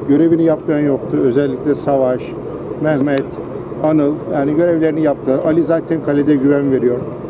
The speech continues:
Emrah savaşçı, yırtıcı, takıma oynayan bir isim. On numara Hasan çok akıllı, e, oyun arkadaşlarını yönetiyor. Bugün çok ilginç, bir stoper sağ açıkta kullanıldı, Turgay.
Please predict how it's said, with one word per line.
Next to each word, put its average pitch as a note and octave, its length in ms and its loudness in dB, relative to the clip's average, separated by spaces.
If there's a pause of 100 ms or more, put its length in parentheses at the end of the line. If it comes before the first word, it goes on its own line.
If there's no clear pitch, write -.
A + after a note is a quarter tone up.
(320)
Emrah D#3+ 360 2 (300)
savaşçı, D3 640 0
yırtıcı, B2+ 520 2 (540)
takıma C#3+ 320 0
oynayan C3 360 0
bir A#2 80 2
isim. A#2+ 240 -2 (320)
On D#3 160 2
numara D#3+ 300 0
Hasan C#3+ 300 -4
çok - 200 -6 (120)
akıllı, B2 340 2 (760)
e, B2+ 200 4 (280)
oyun C#3+ 160 2
arkadaşlarını D3 640 0
yönetiyor. C#3 460 0 (100)
Bugün E3 220 2 (420)
çok G#3 160 -2
ilginç, D3+ 340 2 (220)
bir F3+ 100 2
stoper F3+ 520 0 (140)
sağ F3 60 2
açıkta F3 380 -2 (140)
kullanıldı, D3 540 2
Turgay. D3 320 0